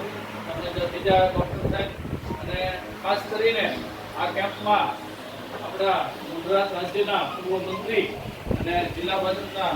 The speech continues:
પૂર્વ અધ્યક્ષ એવા આદરણીય આરસીભાઈ મકવાણા સાહેબ, તળાજા સો વિધાનસભાના ધારાસભ્ય શ્રી એવા ગૌતમભાઈ ચૌહાણ, તેમજ મંડળ અધ્યક્ષ અને મારા સાથી મિત્ર એવા આઈ કે વાળા,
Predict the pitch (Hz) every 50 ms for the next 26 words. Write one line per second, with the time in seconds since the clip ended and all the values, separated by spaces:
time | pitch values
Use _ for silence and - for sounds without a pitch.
0 | 147 - - 185 185 185 180 175 196 196 190 185 - 190 190 180 180 180 180 185
1 | 185 190 190 185 180 143 131 - - - - - 156 - - - 180 185 190 180
2 | 165 - - - - 196 190 190 190 - - - 190 - - - - - - -
3 | - - 147 - 165 185 190 190 185 185 180 - - 190 185 185 180 190 196 -
4 | - 185 185 185 196 185 180 170 - - - - - - 190 180 185 190 175 -
5 | - 190 185 151 120 - - 147 - - - - - 120 160 160 160 156 160 165
6 | - - 190 185 190 180 180 175 175 175 175 180 190 202 - - - - - -
7 | - - - - 170 170 190 190 190 196 190 185 180 170 151 143 147 - 185 190
8 | 190 185 185 - - - 196 185 - - - - - - - - - - - -
9 | - - 330 330 - 170 170 170 165 170 175 - 190 190 185 190 185 180 185 180
10 | 175 170 165 175 190 - 185 180 165 160 165 170 180 -